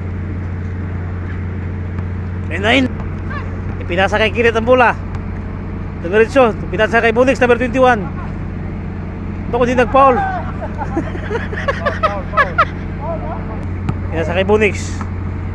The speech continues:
Sa gitna, kay Kirit operator. Nag-cut in. Tumira ni si Busing, oh.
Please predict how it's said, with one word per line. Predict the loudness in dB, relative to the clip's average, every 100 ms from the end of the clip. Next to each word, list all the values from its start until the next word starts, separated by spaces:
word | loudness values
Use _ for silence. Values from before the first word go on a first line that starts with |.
| -4
Sa | -4
gitna, | -2 2 2 2
kay | 0
Kirit | 2 0
operator. | 2 2 4 4 2 -4 -6 -6 -4 -4
Nag-cut | 0 0 4
in. | 4 2 -4 -6 -6 -6 -6 -6 -6 -6 -6 -6 -6 -6 -4 0
Tumira | 4 6 8 6
ni | 4
si | 2
Busing, | 2 4 4
oh. | 4